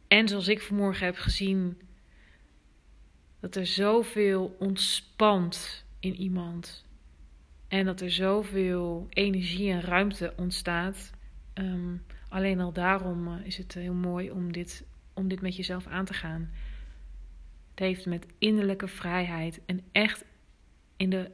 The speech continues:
in, in je kracht staan in de ware betekenis van het woord. En, eh, dat is gewoon echt heel mooi. Nou, dat is een mooie om mee af te sluiten.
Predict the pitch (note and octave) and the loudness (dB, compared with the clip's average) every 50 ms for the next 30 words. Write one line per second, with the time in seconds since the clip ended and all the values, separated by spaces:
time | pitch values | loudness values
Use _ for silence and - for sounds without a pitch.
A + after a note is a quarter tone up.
0 | - - - F#3+ F#3+ F3+ E3+ - - F#3+ F#3 F#3 F3+ F#3 - G#3 G#3+ G#3+ - - | -10 -4 0 0 2 0 0 0 0 2 2 2 0 0 0 2 2 2 0 -4
1 | - - G#3+ G3 G3+ F#3+ - - F3+ F3+ F3 E3 F3 F3 F3 F3+ G3 G3+ F#3 F#3 | -2 0 0 0 0 0 -2 -2 -4 -4 -2 -2 0 0 0 0 0 -2 -4 -4
2 | F3+ F3 - - F#3 F#3+ F#3+ F#3 F#3 F3+ F3+ - E3+ E3+ F3 - - E3+ E3+ E3+ | -4 -6 -4 -4 -2 -2 -2 -2 -4 -4 -4 -4 -6 -6 -8 -8 -6 -6 -6 -6
3 | E3+ - - - - - - - - - - - - - - - _ _ _ - | -6 -8 -10 -14 -16 -20 -20 -20 -20 -20 -20 -20 -20 -20 -20 -20 _ _ _ -4
4 | F#3 F3+ F3 E3+ E3 E3 D#3+ D#3+ D#3+ E3+ F3 E3+ - _ _ _ - F#3+ - F#3+ | -2 -2 0 -2 -2 -4 -4 -4 -6 -8 -10 -12 -14 _ _ _ -14 -10 -8 -6
5 | F#3+ F#3 - - - F#3 F3 F3 E3+ - - F#3+ F#3 - - F3 F3 F3 F3 E3+ | -4 -4 -4 -6 -6 -6 -6 -6 -6 -6 -6 -6 -6 -4 -4 -4 -4 -2 -4 -4
6 | E3+ E3+ E3+ - - _ _ _ _ _ _ _ _ _ - - - - - _ | -4 -6 -8 -12 -18 _ _ _ _ _ _ _ _ _ -20 -14 -14 -14 -14 _
7 | - G3 F3 D#3 - - - F3 - G3 F#3+ - F#3 F3+ F3+ F#3 F#3 F#3 F3+ F3 | -6 -4 -4 -4 -4 -8 -10 -8 -8 -6 -4 -4 -2 -2 -2 -2 -2 -2 -2 -4
8 | F3 E3+ E3+ - - G3+ G#3 - - G#3+ - G3+ F#3+ F#3 F#3 F#3+ F#3 F#3 F3 | -4 -4 -6 -6 -6 -8 -8 -6 -6 -6 -4 -2 0 0 0 0 -2 -4 -8